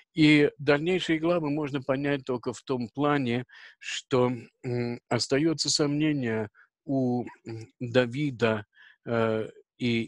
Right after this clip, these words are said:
это сомнение не может разрешить даже Шмуэль, смог ли Шауль воспринять то пророчество, которое опустилось на него в Навиот. Потому что, м, понятно, пророчество всегда дается человеку в том плане, в ко-,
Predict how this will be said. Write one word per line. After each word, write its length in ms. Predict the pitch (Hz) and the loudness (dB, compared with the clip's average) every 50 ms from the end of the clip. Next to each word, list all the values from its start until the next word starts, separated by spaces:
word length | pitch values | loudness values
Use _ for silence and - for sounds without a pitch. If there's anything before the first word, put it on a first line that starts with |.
| - 123 | 0 -2
это 160 | 120 120 120 | 0 0 0
сомнение 480 | - - 120 113 120 117 113 113 110 | -2 -2 -2 -2 -4 -4 -4 -6 -6
не 100 | 110 113 | -6 -6
может 300 | 113 113 113 110 98 - | -6 -6 -6 -8 -8 -8
разрешить 500 | 117 107 98 117 113 104 - - 120 104 | -8 -8 -6 -6 -8 -8 -8 -8 -8 -6
даже 260 | 101 110 107 101 113 104 | -4 -4 -4 -4 -6 -8
Шмуэль, 520 | - - - 131 139 151 160 165 160 156 - - - - - - - - | -10 -8 -6 -4 0 2 2 2 2 0 -4 -10 -20 -20 -20 -20 -16 -12
смог 460 | - - 151 147 160 185 190 160 - 160 | -8 -6 -2 0 2 2 0 0 0 2
ли 220 | 156 156 156 147 - - _ _ | 2 2 2 0 -4 -14 _ _
Шауль 440 | - - - 147 147 151 170 170 156 | -2 0 2 4 4 4 2 0 -2
воспринять 600 | 143 147 - - - 135 135 143 147 143 139 - | -2 -4 -4 -4 -4 -4 -2 0 0 -2 -2 -2
то 140 | - 139 131 | -4 -4 -4
пророчество, 680 | 120 139 127 123 123 139 143 131 - - - - 131 117 | -2 0 0 0 0 0 -2 0 2 2 2 0 -2 -4
которое 460 | - 117 107 - 120 117 123 120 113 | -2 -4 -2 -2 -2 0 0 0 0
опустилось 640 | 104 - - 104 - - - 127 123 117 - - 117 | -2 -4 -8 -10 -10 -6 -6 -4 -4 -4 -4 -6 -6
на 40 | 110 | -6
него 400 | 101 101 101 98 110 117 110 - _ _ _ _ - | -6 -6 -4 -2 0 0 0 -2 _ _ _ _ -12
в 420 | 113 110 101 113 117 113 113 110 - _ | -10 -4 0 4 4 4 4 2 -2 _
Навиот. 680 | - 120 113 117 110 107 113 113 110 107 101 101 92 - - - - - - - _ | -8 -4 -2 -2 -2 -2 -2 -2 0 0 0 -2 -2 -6 -10 -20 -20 -20 -20 -10 _
Потому 380 | - 127 110 135 135 143 160 156 | -4 -2 0 0 0 0 0 -2
что, 300 | - - - 170 160 147 - - - - _ - | -2 0 2 2 2 2 -2 -10 -20 -20 _ -6
м, 360 | 151 147 151 151 139 131 131 | -4 -2 -2 -2 -4 -6 -2
понятно, 540 | - 156 151 165 180 185 180 170 160 156 139 | 2 2 2 4 2 0 0 0 0 -2 -2
пророчество 540 | 123 156 143 143 160 175 170 160 - - 160 | 2 2 2 2 2 2 0 -2 -4 -4 -4
всегда 360 | 147 - 160 147 143 160 160 156 | -4 -4 -4 -2 0 0 2 2
дается 460 | 160 156 156 160 160 151 - 165 147 | 4 2 2 2 0 -2 -2 -6 -6
человеку 580 | - 165 156 156 156 147 160 160 151 - 147 | -4 -2 0 0 0 0 0 -2 -2 -4 -8
в 100 | 123 - - | -8 -6 -4
том 240 | - 151 143 143 123 | -2 -2 -2 -2 -4
плане, 420 | - - 156 151 156 156 151 143 | -2 0 0 2 2 0 -2 -4
в 80 | 120 - | -4 -4
ко-, 180 | - 139 127 | -4 -4 -4